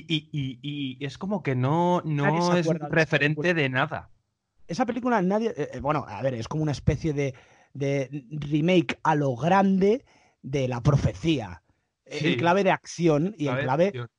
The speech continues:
Speaker 2: y en clave grandilocuente. A mí me parece maravillosa esa película. Además, la estrenaron en el dos mil, cuando iba a cambiar el milenio, ¿te
Speaker 1: Claro,
Speaker 2: acuerdas?
Speaker 1: a mí es lo que,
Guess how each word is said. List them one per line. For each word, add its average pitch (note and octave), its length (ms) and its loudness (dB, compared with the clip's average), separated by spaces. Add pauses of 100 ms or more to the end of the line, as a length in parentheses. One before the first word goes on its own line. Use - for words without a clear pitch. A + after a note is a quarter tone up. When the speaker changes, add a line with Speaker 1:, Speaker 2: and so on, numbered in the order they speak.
(720)
Speaker 2:
y D#3+ 120 -4
en C3 80 -4
clave D3 560 0
grandilocuente. C3+ 800 -2 (180)
A A#2+ 100 -8
mí B2+ 80 0
me A#2+ 100 0
parece B2 260 -2
maravillosa A2+ 460 -2
esa D#3 120 -2
película. B2 340 0
Además, B2 220 0
la F3 80 2
estrenaron C3+ 500 2
en D3+ 60 4
el B2 80 2
dos G#2+ 220 -4
mil, E3+ 260 2 (280)
cuando C3+ 260 2
iba C3 160 2
a C#3+ 40 -2
cambiar D3+ 300 2
el D3+ 80 2
milenio, B2 460 2
¿te A2+ 80 0
Speaker 1:
Claro, E3 80 6
Speaker 2:
acuerdas? F#3 240 6
Speaker 1:
a - 60 0
mí D3 80 -2
es D#3+ 60 -6
lo F#3 100 0
que, G3 120 -2